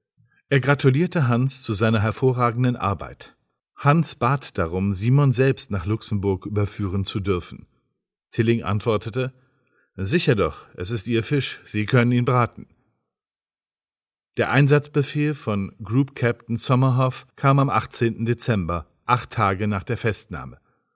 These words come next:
Captain Alexander sollte sich zu dem Gefängnis in Paderborn begeben, dort mit Kapitän Leon Muller zusammentreffen, einem weiblichen Mitglied des Luxemburger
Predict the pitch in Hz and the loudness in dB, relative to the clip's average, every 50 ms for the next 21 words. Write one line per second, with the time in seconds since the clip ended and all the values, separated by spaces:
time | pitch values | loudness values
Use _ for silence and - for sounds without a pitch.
0 | _ _ _ _ _ _ _ _ _ _ - - 156 175 175 - _ - 160 160 | _ _ _ _ _ _ _ _ _ _ -2 0 0 0 0 -2 _ -2 -2 -2
1 | 151 - 123 131 135 135 - - 156 147 127 101 92 87 90 90 87 110 110 127 | 0 0 0 0 0 0 0 2 2 4 4 4 4 2 2 2 2 4 4 4
2 | 120 - 135 113 120 131 - - - 135 117 123 117 120 123 123 - 151 147 151 | 2 0 -4 -2 -2 -4 -6 -4 -4 -2 0 0 2 2 0 0 0 2 2 2
3 | 147 143 135 - 127 123 - - 127 120 123 117 113 143 143 135 131 113 98 104 | 2 2 0 0 -2 -2 0 0 0 0 2 2 4 4 4 4 4 4 2 0
4 | 95 98 95 95 92 101 98 _ _ _ _ _ _ - 110 123 139 160 170 - | 0 0 0 0 -2 -4 -6 _ _ _ _ _ _ -2 2 4 4 4 4 0
5 | - 127 127 123 - - - 131 117 - - 139 143 143 151 156 156 131 104 95 | 0 -2 -2 -2 -2 -2 -2 -2 -2 0 2 4 4 4 4 0 -4 -6 -4 -2
6 | 101 113 127 139 139 131 127 123 123 143 156 165 175 170 175 180 170 - - 127 | 2 4 4 4 4 4 4 4 4 4 6 4 4 2 2 -2 -4 -4 -2 0
7 | 110 120 127 135 156 151 - - 143 143 - - 165 170 - _ _ _ _ - | 2 4 4 4 2 -2 -4 -4 -6 -6 -4 -6 -8 -8 -8 _ _ _ _ -20
8 | - - - 101 110 104 95 98 113 117 131 - - 120 - - 110 110 117 123 | -16 -8 -2 -2 -2 0 2 2 2 2 2 0 -4 -6 -4 -2 0 2 2 2
9 | 127 - - 127 127 127 - - 107 - - 113 113 131 - - - 127 113 110 | 2 0 -4 -2 -2 -2 0 -2 -2 -2 0 0 0 0 -2 0 -2 0 0 2
10 | 113 117 113 117 113 113 | 0 2 2 2 2 0